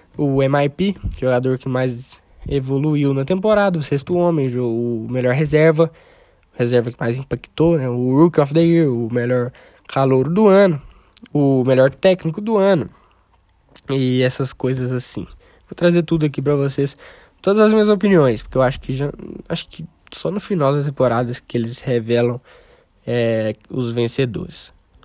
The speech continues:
Falar um pouco sobre as semifinais do M-, no N B B. O Flamengo tá ganhando a série do Paulistano dois a zero. Jogo um, o Flamengo ganhou noventa e dois a sessenta e nove e no jogo dois, oitenta e um a setenta e cinco.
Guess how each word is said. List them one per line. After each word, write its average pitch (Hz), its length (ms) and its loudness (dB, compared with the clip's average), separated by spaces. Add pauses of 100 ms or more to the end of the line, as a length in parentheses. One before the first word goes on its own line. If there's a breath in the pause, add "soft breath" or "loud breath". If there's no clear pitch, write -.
(160)
Falar - 260 0
um 175 40 0
pouco 185 240 -2
sobre 156 300 0
as 131 80 0
semifinais 135 500 0
do 131 80 -2
M-, 127 300 0
no 120 420 0
N 123 140 2
B 127 120 2
B. 151 240 4 (180)
O - 40 -20
Flamengo 127 400 0
tá 135 100 0
ganhando 151 360 2
a 175 80 0
série 170 280 4
do 147 120 -2
Paulistano 143 640 0
dois 147 220 0
a 131 140 2
zero. 131 360 0 (280 loud breath)
Jogo 139 240 0
um, 139 260 -2
o 123 40 -6
Flamengo 135 400 -2
ganhou 139 240 0
noventa 131 420 0
e 151 80 2
dois 139 220 0
a 135 80 -2
sessenta 143 460 -4
e 185 80 0
nove 185 400 2 (340 loud breath)
e 196 60 -6
no 180 80 2
jogo 170 180 2
dois, 151 280 0
oitenta 147 340 -2
e - 20 2
um 143 100 0
a 143 140 -2 (100)
setenta 147 440 -4
e 175 80 -2
cinco. - 560 -6